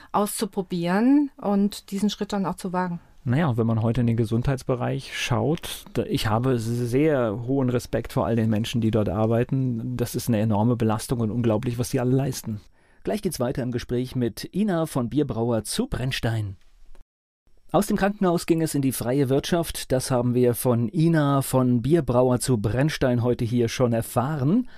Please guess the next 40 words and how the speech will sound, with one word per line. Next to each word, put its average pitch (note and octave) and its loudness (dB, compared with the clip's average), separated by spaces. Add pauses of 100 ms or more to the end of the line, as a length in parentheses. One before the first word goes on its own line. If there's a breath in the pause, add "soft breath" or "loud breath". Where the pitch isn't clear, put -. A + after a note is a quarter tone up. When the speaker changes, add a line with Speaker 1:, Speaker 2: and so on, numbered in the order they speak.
(180 loud breath)
Speaker 2:
Was C3 2
haben C#3 0
Sie C3+ 0
gemacht B2 0
in D3 -2
der D#3 0
freien D3+ 0
Wirtschaft? F#3 0 (720 loud breath)
Speaker 1:
Dort A#3+ 2
habe F4 2
ich D#4 0
im C4+ 4
Vertrieb C#4+ 0
gearbeitet, F3+ 0
im G3 4
medizinischen F#3 2
Vertrieb B3 0
und A#3 4
war G#3 4
dann G#3+ 4
für G#3 2
Bayern F3+ 0
damals C#3+ -8
zuständig. - -8 (220)
Ja, - -6 (140)
das F3 -6
war F#3+ 2
eine F3+ 2
Reisetätigkeit G3+ 0 (580 loud breath)
und E3+ -4
ich E3+ -8
war F3+ 2
ja F3 2
auch G3+ 2
dort - 0
irgendwo E3+ 0
wieder D#3+ -4
zu D#3 -2
Hause G#3 4
im E3 -2